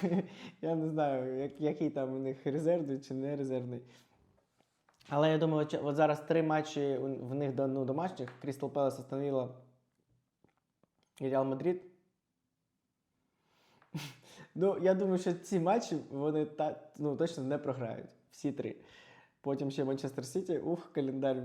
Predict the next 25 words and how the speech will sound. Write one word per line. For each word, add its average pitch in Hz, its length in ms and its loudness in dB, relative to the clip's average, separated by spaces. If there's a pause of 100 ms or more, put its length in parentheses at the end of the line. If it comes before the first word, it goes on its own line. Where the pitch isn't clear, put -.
у 131 180 0
Ліверпуля, 127 540 -2
конечно. 123 560 -6 (960)
Дуже 151 420 0
гарний. 156 380 4 (180)
<laughs> - 720 -14
Вулверхемптон, 190 800 4
Берлі, 160 600 4
е, 139 320 0
Берлі 147 420 -2
три 147 280 -2
два 139 240 -2
перемогла. 143 400 0
Я 151 140 4
думаю, 165 220 2
що 165 120 -4
ця 165 160 0
команда 170 320 -2
щас, 156 240 0
зараз 151 440 0
буде, 147 200 0
напевно, 143 380 0
набирати, 143 420 0
тому 131 200 -6
що 135 180 -8